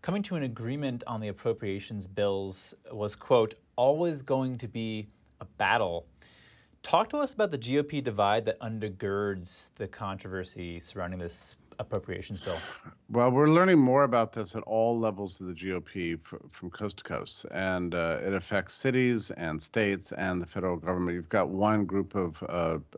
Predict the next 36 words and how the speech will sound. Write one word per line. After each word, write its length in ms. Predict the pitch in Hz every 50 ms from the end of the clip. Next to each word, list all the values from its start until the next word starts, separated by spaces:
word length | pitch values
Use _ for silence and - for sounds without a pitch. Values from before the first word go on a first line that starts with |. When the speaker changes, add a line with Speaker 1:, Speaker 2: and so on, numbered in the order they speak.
| - -
Speaker 2:
o-, 160 | 95 92 -
old 460 | - 98 117 123 131 131 135 127 117 104
world, 640 | 92 95 101 95 95 92 90 90 90 85 78 76 - _ _ - - - _ _ _ _ -
uh, 300 | 90 85 82 80 78 71 71 - -
sort 220 | - - - 90
of, 100 | 87 78
I 80 | 90 90
guess 300 | 78 87 92 92 - -
you 40 | 90
would 120 | 85 80
say, 140 | - 95 90
Bush-era 840 | 80 76 - 104 104 104 - - - - 92 92 92 87 85 82 80
Republicans 960 | 73 82 87 82 - - 98 92 95 95 87 - 67 53 55 - - - - -
that 180 | 92 90 87 82
are 200 | 69 82 92 85
perfectly 460 | - - - 120 107 - - - 98
fine 280 | 85 - 98 95 92 87
with 160 | 80 - -
big 160 | 101 90 80
government, 580 | - 92 85 73 80 80 80 80 78 76 - - _ _ _ - - _ _ -
uh, 180 | - 76 78 80
higher 280 | 80 90 104 92 90 85
taxes, 600 | - 90 85 76 76 78 - - 71 69 - -
more 140 | 82 80
spending, 360 | 76 - - 78 78 78 76 78
more 160 | 78 76 76
regulations. 720 | 73 80 80 78 78 76 73 73 78 - - 85 78 -
In 220 | 87 80 90 92 92
other 160 | 90 92 90
words, 180 | 87 87 80
they 140 | - 90 -
acquiesce 680 | - 87 92 92 - - 82 78 76 76 78 78 -
all 140 | 80 76 76
the 80 | 76 76
time 340 | - 90 90 85 80 78 73
to 240 | - 76 69 65